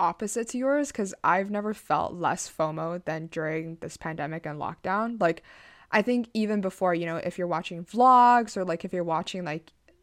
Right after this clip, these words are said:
not even just your friends, but, like, like, celebrities or, like, people you follow on, like, the internet and seeing them, like, go travel or do things with their lives, like, I used to feel slight fomo at that, like,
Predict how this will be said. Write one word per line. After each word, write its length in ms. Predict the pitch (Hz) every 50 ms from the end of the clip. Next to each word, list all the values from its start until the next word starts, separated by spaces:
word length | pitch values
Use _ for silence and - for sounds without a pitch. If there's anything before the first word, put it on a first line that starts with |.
| _ - 208 - -
not 320 | 175 185 196 185 208 262
even 200 | 302 349 330 285
just 200 | 254 254 - -
your 80 | 196 185
friends, 360 | - - 302 302 160 180 -
but, 140 | - - -
like, 260 | 135 123 - - - 170
like, 140 | 165 180
celebrities 680 | - - 226 285 320 285 247 208 175 131 87 98 180 190
or, 100 | 175 175
like, 340 | 180 175 170 165 165 170 -
people 260 | - 208 - - 208
you 80 | 220 214
follow 460 | - - 247 226 226 226 214 214 214 - -
on, 580 | - 190 196 190 185 185 185 185 185 185 190 196
like, 260 | 180 175 175 - -
the 100 | - -
internet 500 | 233 208 - 214 190 156 101 85 - - - - - - - -
and 180 | - 214 214 208
seeing 340 | - 226 220 214 208 208
them, 240 | 196 196 190 185 185 180
like, 160 | 170 175 -
go 100 | 185 175
travel 500 | - - - 269 269 269 269 269 254 262
or 300 | 254 254 254 226 185 165
do 180 | 165 - 208 226
things 300 | 220 - 226 220 220 214
with 120 | 226 -
their 160 | - 226 220
lives, 440 | 220 220 214 208 208 214 214 214 - 202
like, 160 | 180 170 - - - - - - _ -
I 120 | 196 226
used 240 | 226 226 226 220 -
to 80 | 240 214
feel 640 | - - - 202 196 190 190 185 175 175 190 208 - _ _ _ _ _ _ _ _ _ _
slight 360 | - - - 196 185 185 -
fomo 360 | - - 202 190 185 185 185
at 200 | 160 113 - - -
that, 380 | 240 220 - 247 302 320 -
like, 360 | - 196 185 180 175 175 -